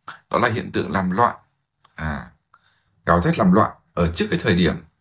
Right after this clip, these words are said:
mà sư Minh Tuệ, à, đi khất thực. Tức là nó như kiểu một cái cuộc, à, mà gây rối ấy.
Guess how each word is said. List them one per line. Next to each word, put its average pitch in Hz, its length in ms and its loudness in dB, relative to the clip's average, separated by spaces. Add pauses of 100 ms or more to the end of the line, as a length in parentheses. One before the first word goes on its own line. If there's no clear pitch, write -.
(560)
mà 80 140 2
sư 117 160 2
Minh 107 200 4
Tuệ, - 160 0
à, - 380 -6 (300)
đi - 100 -2
khất 143 160 -8
thực. - 200 -4 (800)
Tức 147 120 0
là 110 100 4
nó 78 120 0
như 120 180 -2
kiểu 104 100 0
một 98 140 -6
cái - 60 -18
cuộc, 131 200 -4
à, 117 140 -6 (100)
mà 104 100 -8 (160)
gây 113 140 4
rối 90 240 2
ấy. 85 100 -6